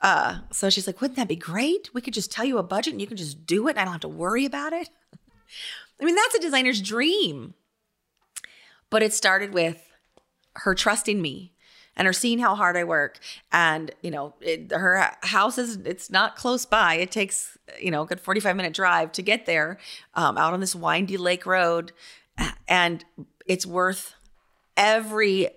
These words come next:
uh, gallon of gas to go out there, to keep showing her that I'm serious about this, that I take it seriously, that I care about them and care about their home and their project, and I want them to love it. And,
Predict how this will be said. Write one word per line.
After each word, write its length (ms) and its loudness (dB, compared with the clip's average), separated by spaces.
uh, 100 0
gallon 340 2
of 120 -10
gas 460 0
to 100 -4
go 100 0
out 220 2
there, 320 -8
to 80 -6
keep 160 0
showing 260 2
her 60 0
that 80 -4
I'm 100 -6
serious 380 0
about 200 2
this, 140 -6
that 80 -4
I 20 -4
take 200 -6
it 80 -8
seriously, 360 -4
that 100 -2
I 60 0
care 240 0
about 240 2
them 240 0
and 120 -8
care 180 0
about 220 4
their 80 2
home 260 -2
and 80 -8
their 80 -6
project, 560 0
and 100 -4
I 40 0
want 380 -2
them 100 -2
to 60 -4
love 280 0
it. 260 -4
And, 400 0